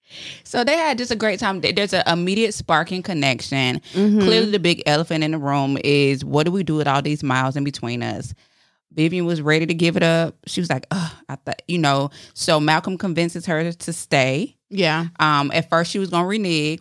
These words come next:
Speaker 1: but then Maddie's like, "Mom, you need this. I'll take care of the family.
Speaker 2: Thank you.
Speaker 1: Stay." So Maddie leaves on the twenty-eighth. Um, you know, Vivian winds up staying through the new year with Malcolm. They tour the city. He shows her the,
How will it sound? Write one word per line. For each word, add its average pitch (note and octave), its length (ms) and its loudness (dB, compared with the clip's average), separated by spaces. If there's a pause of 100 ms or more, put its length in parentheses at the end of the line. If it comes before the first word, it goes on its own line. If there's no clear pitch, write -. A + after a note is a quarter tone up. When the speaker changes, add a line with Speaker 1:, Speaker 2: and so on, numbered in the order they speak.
Speaker 1:
but C#3+ 280 0
then D3+ 240 0
Maddie's D3+ 320 2
like, B2+ 200 0
"Mom, C3+ 400 0
you C#3 180 -2
need C3 280 -2
this. C#3+ 480 -6
I'll C3+ 180 2
take C#3 220 -2
care E3+ 140 -4
of F#3 40 -4
the A3+ 80 -6
family. F#3+ 680 -2
Speaker 2:
Thank F3 300 -10
you. F3+ 100 -6
Speaker 1:
Stay." D#3+ 400 2
So C#3 400 0 (340)
Maddie F#3 800 0
leaves E3 300 0
on D#3 100 -2
the D3 60 -2
twenty-eighth. D#3 720 -4 (140)
Um, C#3 600 -2 (480)
you E3+ 100 0
know, C#3+ 120 2
Vivian D#3+ 360 2
winds D3+ 260 2
up C3 80 -2
staying C#3+ 280 0
through D#3+ 120 -4
the G3 60 -2
new F#3+ 140 0
year D#3 420 2 (400)
with F#3 220 0
Malcolm. E3+ 580 0
They D3 160 2
tour C#3+ 320 -2
the C3+ 120 -2
city. G#3+ 640 -2
He G3 180 -4
shows C#3 340 -2
her C#3 180 -4
the, C3+ 280 -8